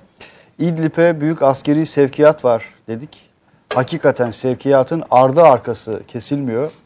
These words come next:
Sürekli olarak her gece, her gün,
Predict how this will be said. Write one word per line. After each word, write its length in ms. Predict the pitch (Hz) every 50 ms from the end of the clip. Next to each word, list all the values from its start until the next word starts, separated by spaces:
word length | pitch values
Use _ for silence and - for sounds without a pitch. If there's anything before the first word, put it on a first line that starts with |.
| _ _ _ _ _ _ _ _
Sürekli 520 | _ - - - 247 233 202 156 - 147
olarak 340 | 135 127 117 113 110 123 - - -
her 200 | - 131 143 147
gece, 420 | 147 139 123 101 107 110 113 127 - _ _
her 240 | - 123 131 147 156 151
gün, 260 | 139 127 127 139